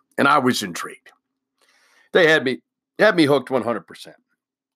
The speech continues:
I wanted some sea monkeys so badly. I just want to check out these creatures doing their thing, right? And I knew that they probably, you know, they didn't talk and probably didn't sit at a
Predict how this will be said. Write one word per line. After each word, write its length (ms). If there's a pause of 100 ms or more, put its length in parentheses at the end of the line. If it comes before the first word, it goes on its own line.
(1080)
I 140
wanted 280
some 160
sea 200
monkeys 440
so 260
badly. 400
I 100
just 180
want 120
to 80
check 300
out 220
these 200
creatures 420
doing 300
their 160
thing, 380
right? 240 (420)
And 100
I 60
knew 180
that 200
they 100
probably, 440
you 120
know, 140
they 100
didn't 240
talk 480
and 120
probably 220
didn't 220
sit 160
at 100
a 80